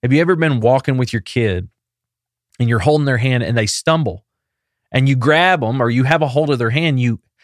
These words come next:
help them from falling down completely? That's what the Lord is doing with us.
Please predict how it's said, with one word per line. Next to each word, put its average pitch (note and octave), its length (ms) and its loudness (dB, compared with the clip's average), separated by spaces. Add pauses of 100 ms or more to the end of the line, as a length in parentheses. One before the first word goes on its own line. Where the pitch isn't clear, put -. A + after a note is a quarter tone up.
(200)
help G#3 220 0
them C3+ 360 -2 (600)
from C3 580 -2 (280)
falling C#3 420 0
down A#2+ 220 0
completely? G2+ 680 -8 (1600)
That's B2 300 -2
what D#3+ 140 -2
the D3 100 0
Lord C#3 280 0
is A2+ 160 -2
doing A#2 300 -2
with G#2 140 -4
us. - 500 -10